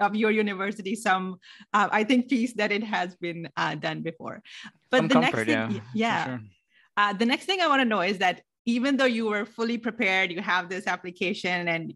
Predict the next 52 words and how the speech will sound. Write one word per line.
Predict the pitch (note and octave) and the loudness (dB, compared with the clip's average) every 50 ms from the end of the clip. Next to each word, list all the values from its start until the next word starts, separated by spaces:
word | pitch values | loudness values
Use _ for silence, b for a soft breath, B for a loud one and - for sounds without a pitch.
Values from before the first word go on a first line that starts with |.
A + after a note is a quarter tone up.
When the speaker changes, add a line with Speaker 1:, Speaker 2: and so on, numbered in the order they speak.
| - | -12
Speaker 1:
you're | - F3+ F#3+ F3 | -6 -6 -4 -2
like, | F3 F3+ E3+ E3 - | -2 -2 -2 -2 -2
"Okay, | G3+ G3+ - F3 | -6 -4 -4 -4
now | E3+ E3 D#3+ | 0 0 0
I'm | E3 E3 | 0 -2
gonna | E3+ E3+ E3 E3 | -4 -4 -4 -6
do | D#3 D3 F#3 E3 | -4 -2 -2 -2
it | E3 D#3 D#3 - | 0 -2 -4 -6
in | - E3 D#3+ D#3 | -8 -10 -10 -10
the | E3 - | -12 -8
field." | - A3 A3+ G#3 E3+ D#3 E3 G3 - B B B B B B - | -4 -2 -2 0 0 -2 -4 -4 -8 B B B B B B -2
But | F#3 A3 A3 G#3+ G#3+ - - _ _ | 2 2 2 2 0 -6 -16 _ _
what | - G3+ A3+ B3 C4 | -4 0 0 2 2
were | C4+ F4 F4 | 2 0 -2
some | F4 F4 F4 E4+ | 0 -2 -2 -2
of | D#4+ C#4+ C4 | -2 0 2
the | A#3 G#3+ | 2 2
issue | A3 A3 - G#3+ G3 F#3+ | 2 0 0 -2 -2 -2
which | F#3+ G3 - | -2 -2 -2
I'm | G3+ G3+ F#3 | -4 -4 -4
sure | - - G#3+ G3+ G#3 F#3+ | -4 -2 0 0 0 0
might | F3+ F#3+ F#3 F3+ - | 0 0 0 0 -2
have | G3 F3+ - | -6 -8 -6
come | - G3 F3+ E3+ | -6 -4 -2 0
up | D#3+ E3+ F3 - _ | 0 0 0 -2 _
that | F3+ F#3+ F#3+ F3+ - | 0 0 0 0 -2
you | A3 | -4
didn't | F#3+ A3 B3 C#4 C#4+ B3 | -2 0 2 2 2 2
anticipate, | G3 G3 E3+ G3+ G#3+ F#3+ - - D#3+ C#3+ | 0 -2 -4 -8 -8 -10 -8 -6 -6 -2
right? | D#3+ F3 F#3 G#3+ | 0 0 0 0
So | G#3 - | -4 -2
even | G#3 A3+ G#3+ G3+ A#3 A3+ A3 G#3 - - - - - _ _ - | -2 -2 0 2 2 2 0 0 -4 -8 -14 -20 -20 _ _ 0
while | F#3+ F#3+ G3+ G#3+ | 2 2 2 4
doing | G3 G#3 G#3 G3+ F#3+ | 2 2 0 2 0
the | G#3 F#3 | 0 0
application, | F3 F3 F#3+ - - F#3+ F#3 G#3 - - F3 F3 F3 F3+ | 0 -2 -4 -6 -4 -4 -4 -4 -4 -4 -4 -4 -2 0
while | F3+ F3 F3 F3 | 0 0 0 0
being | F3 F#3 F#3 F3 | -4 -8 -8 -10
prepared, | - F3 - _ F#3 E3+ E3 E3+ F3 - - - | -12 -14 -6 _ -2 0 0 0 -2 -4 -4 -2
were | G3 G#3 G#3 | -2 0 0
there | B3+ D4+ | 0 -2
some | D4+ - E4+ E4 C#4 | 0 -2 -2 -4 -2
things | - C4+ C4 B3+ B3 | 0 2 2 2 2
that | B3+ A#3 A3 - | 0 -2 -4 -4
came | - G#3 G3 G3 G3 | -6 -6 -4 -2 0
up | F#3+ F#3+ F3 - _ _ _ _ _ | 0 0 0 -4 _ _ _ _ _
as | F#3 F#3 G3 G3+ G#3 F#3 G3 | 0 2 2 2 2 0 -2
you | G3+ G3 | -2 0
were | G3 G3 F#3+ | 0 -2 -4
conducting | G3 - F3+ F3+ E3+ E3+ - F#3 F3 F3 | -4 -4 -2 -2 -2 -2 -4 -8 -6 -6
your | F3 E3+ E3+ | -6 -6 -4
research | E3+ E3 - - E3 E3 F3+ G3+ - | -6 -8 -6 -4 -4 -4 -4 -6 -10